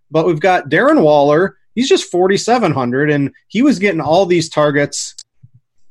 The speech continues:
you know, with Tyrell Williams. He, he plays that game in London against Chicago with Tyrell Williams out, and he only gets five targets. So I think that soured us. Anyone who used him there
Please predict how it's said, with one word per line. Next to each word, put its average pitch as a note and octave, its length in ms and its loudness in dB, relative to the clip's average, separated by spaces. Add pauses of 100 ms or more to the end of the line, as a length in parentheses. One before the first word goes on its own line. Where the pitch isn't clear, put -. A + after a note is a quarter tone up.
you D#3+ 80 -4
know, D3+ 300 0
with B2+ 520 -2
Tyrell B2 420 0
Williams. A2 440 -6
He, D#3+ 240 0
he D#3+ 160 2
plays F#3 320 -2
that G3+ 180 2
game F#3 200 0
in E3 100 0
London D#3+ 340 2
against D3 300 -4
Chicago C#3 680 -2 (260)
with D#3 220 -2
Tyrell D#3 400 0
Williams C#3 360 -2
out, C3 300 -2 (160)
and B2+ 400 -4 (200)
he D#3+ 80 -2
only E3+ 200 0
gets D3 180 -4
five B2 380 -4
targets. G2+ 380 -12
So A#2+ 80 -8
I A2 60 -8
think E3 200 -6
that C#3 160 -4
soured B2 420 -4
us. G#2 220 -12
Anyone D#3+ 320 0
who D3+ 60 2
used C3+ 340 -2
him A#2+ 120 -6
there C3 340 -4